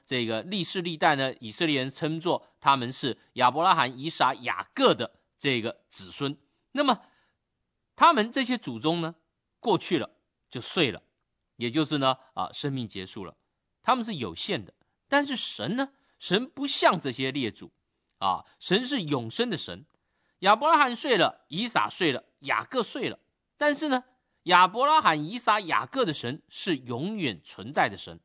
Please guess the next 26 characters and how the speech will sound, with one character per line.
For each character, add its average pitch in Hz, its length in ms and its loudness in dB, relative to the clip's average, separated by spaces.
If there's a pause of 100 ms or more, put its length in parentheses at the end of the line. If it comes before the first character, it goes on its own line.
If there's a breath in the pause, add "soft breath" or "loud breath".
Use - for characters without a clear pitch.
(460)
所 277 220 0
以 294 140 0
呢， 277 180 4 (220 soft breath)
是 - 460 -2 (540)
神 151 300 -4
百 117 240 2
姓 156 180 -6
的 135 80 -6
父， - 420 -14
是 - 220 -6
一 226 80 -6
切 220 220 0
生 - 400 -2
命 277 180 -4
的 131 60 -6
源 95 240 -8
头， 87 220 -14 (340)
同 170 220 -2
样 277 160 8
的， 147 120 -2 (180 loud breath)
也 147 280 6
是 - 480 -2
我 110 180 -6
们 104 140 -6
现 165 260 2
在 131 220 2